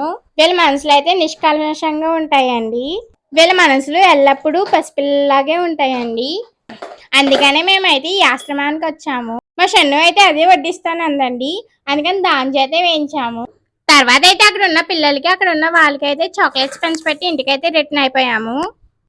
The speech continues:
ఇంటికి వచ్చేసాక అయితే మా అక్క జున్ను మున్నులతో అయితే ఆడుకుంటుంది. అప్పటికి ఇంకా మేము ఎవరం భోజనం అయితే చేయలేదు.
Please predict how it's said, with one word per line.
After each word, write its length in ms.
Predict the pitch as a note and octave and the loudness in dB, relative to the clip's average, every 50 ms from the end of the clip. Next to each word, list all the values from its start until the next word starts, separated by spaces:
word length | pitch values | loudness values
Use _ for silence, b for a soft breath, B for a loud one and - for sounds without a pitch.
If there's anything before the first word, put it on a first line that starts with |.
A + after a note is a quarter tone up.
| _ _ _ _ _ _ _ _ - | _ _ _ _ _ _ _ _ -2
ఇంటికి 240 | D#4 D4+ D4+ D#4 D#4 | 0 0 2 4 4
వచ్చేసాక 460 | E4 D#4 D#4+ E4 E4 E4+ F4+ F4 E4+ | 4 4 4 2 4 4 2 2 4
అయితే 240 | F#4 F#4+ F#4 F4+ G#4+ G#4+ | 4 4 4 2 2 0
మా 100 | G#4+ G4+ | 0 -2
అక్క 160 | E4 - E4 | -2 -4 -6
జున్ను 300 | C#4+ D4+ E4 D4+ C#4+ C#4+ | -4 -2 -2 -2 0 0
మున్నులతో 460 | C#4+ C#4+ D4+ D4+ D#4 D#4 D#4 D4+ E4 D#4+ | 0 0 0 0 -2 -2 -2 0 0 0
అయితే 220 | D#4+ E4 D#4+ F4+ F4+ | 0 0 0 0 2
ఆడుకుంటుంది. 800 | D#4+ C4 B3 B3+ C4 D4+ D4+ D#4 D4 C#4+ C4+ B3 A#3 A#3 B3+ C#4+ F4 A#4 _ _ _ _ _ _ - | 2 2 2 0 -2 -4 -2 -2 -2 -4 -6 -6 -6 -6 -6 -6 -8 -10 _ _ _ _ _ _ 2
అప్పటికి 400 | C#4 C#4 C#4 - D4 D#4 D4+ F4+ | 2 2 2 2 -2 -2 0 -2
ఇంకా 200 | E4+ D#4+ D4 D#4 E4 | -2 0 0 0 0
మేము 220 | F#4 F#4+ F#4+ G4 | 0 0 0 2
ఎవరం 320 | F4+ D4+ C4+ C4+ D4+ F4 F#4 | 2 4 4 4 2 2 2
భోజనం 380 | D#4 D#4+ C#4 C4+ B3 C#4 C4+ C4 | 4 4 2 2 0 -2 -2 0
అయితే 200 | C4 C4+ C4 D4+ | 0 0 -2 -2
చేయలేదు. 600 | D#4 - F4+ E4+ D4 C4+ C4 B3+ A#3 G#3+ A#3+ | -4 -2 -2 -2 -2 0 -2 -2 -4 -4 -4